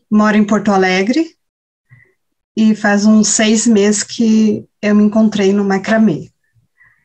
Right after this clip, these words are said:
Eu tava olhando uns vídeos que eu, eu faço artesanato, faço alguma coisa de artesanato que eu gosto de fazer, e daí eu encontrei a Osana. Daí comecei, me inscrevi no curso, daí comecei a fazer a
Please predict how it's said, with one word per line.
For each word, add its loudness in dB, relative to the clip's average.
Eu -4
tava 0
olhando 2
uns 2
vídeos -2
que -8
eu, -2
eu 0
faço -4
artesanato, -2
faço -6
alguma 0
coisa -2
de -6
artesanato -2
que -6
eu 0
gosto -2
de -12
fazer, -2
e 0
daí 0
eu 4
encontrei 0
a 2
Osana. 0
Daí 0
comecei, 0
me 2
inscrevi 0
no 2
curso, -4
daí -6
comecei -2
a -6
fazer -2
a -4